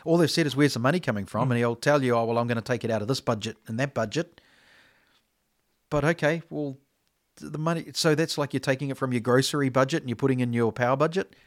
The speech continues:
Speaker 2: Mm.
Speaker 1: You know, if we talk home budgets, you, you, that's how you do things. You go, "Well, I need this much to pay the power, I need this much to pay the water, I need this much for the groceries, this much for the rates, this much for insurances," all that sort of thing. And so you go,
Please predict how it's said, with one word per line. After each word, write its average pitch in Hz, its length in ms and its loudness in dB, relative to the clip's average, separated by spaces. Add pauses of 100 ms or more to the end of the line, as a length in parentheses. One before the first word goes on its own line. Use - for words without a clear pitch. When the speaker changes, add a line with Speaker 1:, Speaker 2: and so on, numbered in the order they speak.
(180)
Speaker 2:
Mm. 135 180 -6
Speaker 1:
You 135 60 0
know, 127 80 4
if 127 100 -2
we 151 100 2
talk 139 240 -4
home 147 260 0
budgets, 107 520 -4 (560)
you, 127 180 -8
you, 120 300 -6 (140)
that's 131 200 -6
how 147 60 0
you 131 140 -2
do 139 160 0
things. 117 220 -8
You 101 60 -10
go, 107 120 -4
"Well, 110 160 -2
I 110 40 -2
need 104 180 -6
this 143 180 2
much 135 200 -4
to - 60 -16
pay 120 120 -4
the 107 60 -4
power, 123 280 0
I 131 40 -2
need 101 140 -8
this 117 160 -8
much 131 120 -8
to - 60 -14
pay 135 120 -2
the 120 100 -2
water, 127 340 -2
I 113 40 -4
need 98 160 -10
this 120 160 -12
much 135 160 -8
for - 80 -12
the 113 60 -8
groceries, 143 540 -2
this 113 160 -10
much 120 140 -14
for - 80 -12
the 120 80 -6
rates, 151 380 -2 (280)
this - 140 -10
much 135 140 -6
for 139 140 -4
insurances," 143 640 0
all 151 100 2
that 147 140 0
sort 165 80 -6
of 139 60 -10
thing. 123 140 -6 (460)
And 127 120 -6
so - 140 0
you 139 140 2
go, 135 220 4